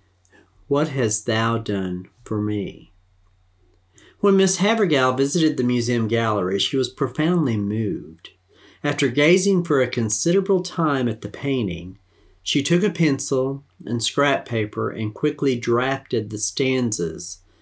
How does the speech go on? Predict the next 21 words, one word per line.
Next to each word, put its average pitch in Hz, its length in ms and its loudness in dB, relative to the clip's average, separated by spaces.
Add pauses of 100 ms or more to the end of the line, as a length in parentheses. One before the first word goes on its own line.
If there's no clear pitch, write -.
(200)
for 127 100 -2
this 113 240 0
hymn 123 360 -2
text. - 760 -12 (1200)
Later, 220 340 4
when 185 180 4
visiting 160 380 4
her 127 140 2
home 135 260 2
in 123 60 2
England, 113 400 0
she - 180 -2
once 170 320 0
again 143 320 2
noted 127 340 0
the 107 80 -2
text 123 540 -6
she - 220 -2
had 104 120 0
hurriedly 113 480 -2
scribbled, - 680 -4